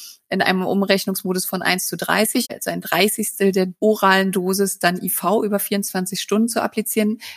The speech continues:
Das hilft, das unterstützt. Wir empfehlen häufig auch die P D A, weil das einfach Schmerz und dadurch Stress reduziert und ein früheres Erschöpfen auch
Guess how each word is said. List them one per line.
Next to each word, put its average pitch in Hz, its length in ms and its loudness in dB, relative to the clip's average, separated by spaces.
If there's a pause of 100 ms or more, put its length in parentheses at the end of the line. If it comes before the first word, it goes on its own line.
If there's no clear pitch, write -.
(100)
Das 196 200 2
hilft, - 480 0
das - 100 -6
unterstützt. - 760 -2 (560)
Wir - 140 4
empfehlen 220 360 2
häufig 226 420 4
auch 208 180 2
die 214 120 -8
P 202 200 0
D 196 160 2
A, 220 440 0
weil 202 140 4
das 202 140 -2
einfach 196 720 -2 (120)
Schmerz 208 540 2
und 196 160 -2
dadurch 190 260 0
Stress - 460 -2
reduziert 240 480 -2
und 202 120 -6
ein 190 140 -2
früheres 208 540 2
Erschöpfen 202 580 -2
auch 220 460 -2